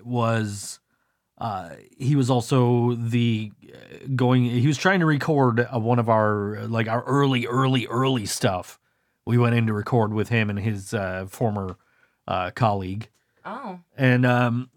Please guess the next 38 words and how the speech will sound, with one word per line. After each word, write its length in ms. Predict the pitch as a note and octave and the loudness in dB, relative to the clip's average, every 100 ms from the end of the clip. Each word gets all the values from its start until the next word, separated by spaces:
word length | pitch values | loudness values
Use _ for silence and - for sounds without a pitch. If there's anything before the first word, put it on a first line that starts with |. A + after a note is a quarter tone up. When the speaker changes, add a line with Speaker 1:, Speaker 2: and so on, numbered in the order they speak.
| C#3+ | -12
Speaker 1:
so, 480 | - C#3 C3+ C3 - | -2 2 4 2 -2
like, 340 | - D3+ C3+ D3 | -6 -2 -2 2
we 120 | F#3+ | 2
used 180 | E3+ - | 2 0
to 80 | C#3 | -2
see 160 | D#3 | -2
Scotty 400 | C3 E3+ C3+ C3+ | 0 2 4 4
all 200 | C3+ C3+ | 4 4
the 80 | C3 | 2
time. 340 | B2+ A#2 A#2+ A#2+ | 0 2 2 2
We 60 | |
used 140 | A#2+ - | 0 -2
to 60 | |
play 220 | B2 C3 A#2 | -2 0 0
shows 440 | - C#3+ C3 B2 | 0 2 4 4
with 120 | B2+ | 4
his 140 | B2+ A#2 | 2 2
bands 380 | B2+ A#2+ A#2+ A#2 | 2 4 2 2
all 120 | A2+ | 2
the 100 | A2+ | 0
time. 500 | A2+ A2 G2+ G2+ G2+ - _ _ _ _ _ - | -2 -2 -2 -6 -8 -12 _ _ _ _ _ -4
Uh, 220 | G2 G2+ | -2 0
he 160 | G#2 C#3+ | 0 2
used 260 | C3+ B2 - | 2 0 0
to 120 | A#2+ | 0
fill 300 | - C#3 B2+ | 2 2 4
in, 260 | B2 A2+ | 2 0
or 140 | A#2+ A2 | -2 -2
he 140 | - | -2
used 160 | E3 - | -2 -2
to 80 | B2+ | -4
sit 280 | - D#3+ D3 | 0 0 2
in 240 | C3+ A#2+ | 2 2
with 260 | B2 C3 - | 2 0 -4
Skinbound. 760 | - C3 C3+ C3 C#3+ E3+ F3+ - _ _ _ _ G#3+ | -2 2 2 2 2 -2 -6 -12 _ _ _ _ -10
Speaker 2:
Uh-huh. 300 | A3 G3 G3 _ | -8 -8 -10 _
Speaker 1:
And, 280 | A#2 A#2+ B2 | -2 2 2
like, 420 | A#2 A2 F#2+ | 2 0 -4